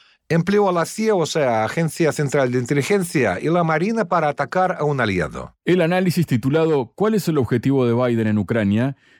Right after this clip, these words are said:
Speaker 2: repasa varias de las acciones amorales llevadas adelante por la administración del mandatario respecto a la operación especial militar lanzada por Rusia, desde armar a Kiev y prolongar un conflicto solo para perseguir la agenda unipolar de Estados Unidos,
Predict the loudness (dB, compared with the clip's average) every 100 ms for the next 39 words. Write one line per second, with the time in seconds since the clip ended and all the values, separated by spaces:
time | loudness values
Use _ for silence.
0 | -2 0 2 0 0 -2 0 0 0 0
1 | 0 0 -2 -2 0 0 -2 0 0 2
2 | 2 0 0 0 0 0 0 0 0 0
3 | -2 -2 0 0 2 0 0 -2 -2 0
4 | 2 2 2 0 0 0 0 0 0 -2
5 | -2 0 0 2 0 2 0 0 0 0
6 | 0 0 2 2 0 0 0 0 0 0
7 | 0 -2 0 -2 -2 -4 -6 -16 -20 -8
8 | 0 2 2 0 2 2 0 0 0 -2
9 | 0 -2 0 2 2 2 0 -2 -2 -2
10 | 0 -2 0 0 0 0 0 -2 0 0
11 | 2 0 0 0 2 2 0 0 0 2
12 | 0 0 -2 0 0 2 0 -4